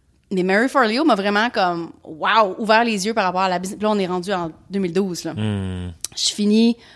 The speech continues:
Speaker 1: mon bac cette année-là, justement, puis je m'en allais faire une maîtrise, puis j'ai dit à mon père, j'ai dit, « Papa, je veux pas faire ma maîtrise,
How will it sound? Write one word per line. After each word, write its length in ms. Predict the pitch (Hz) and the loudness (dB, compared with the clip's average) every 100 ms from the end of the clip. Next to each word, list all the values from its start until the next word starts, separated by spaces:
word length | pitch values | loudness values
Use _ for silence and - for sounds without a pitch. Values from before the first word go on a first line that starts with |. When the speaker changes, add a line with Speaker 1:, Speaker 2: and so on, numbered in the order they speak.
| - | -6
Speaker 1:
mon 140 | 185 | -2
bac 240 | 175 208 - | 2 2 2
cette 200 | 202 190 | -2 0
année-là, 380 | 185 175 202 320 - | 2 2 0 -2 -8
justement, 600 | 196 180 196 180 196 262 - | -8 -4 0 0 0 -2 -8
puis 260 | - 208 190 | -4 -2 0
je 200 | 170 190 | -2 0
m'en 80 | 185 | 0
allais 180 | 180 | 0
faire 160 | 214 202 | 0 0
une 80 | 185 | 0
maîtrise, 540 | 170 165 196 247 240 | -2 -2 -4 -4 -6
puis 100 | 190 | -6
j'ai 180 | 170 175 | -4 -4
dit 300 | 165 196 196 | -4 2 4
à 100 | 185 | 4
mon 140 | 170 | 2
père, 400 | 165 180 190 190 | -2 0 0 -2
j'ai 140 | 180 165 | -4 -8
dit, « 100 | 165 | -6
Papa, 220 | 175 220 | -2 -2
je 60 | 202 | 0
veux 40 | |
pas 120 | 220 | -2
faire 180 | 226 214 | 0 2
ma 100 | 202 | 2
maîtrise, 540 | 185 170 208 240 240 | 2 0 -4 -4 -6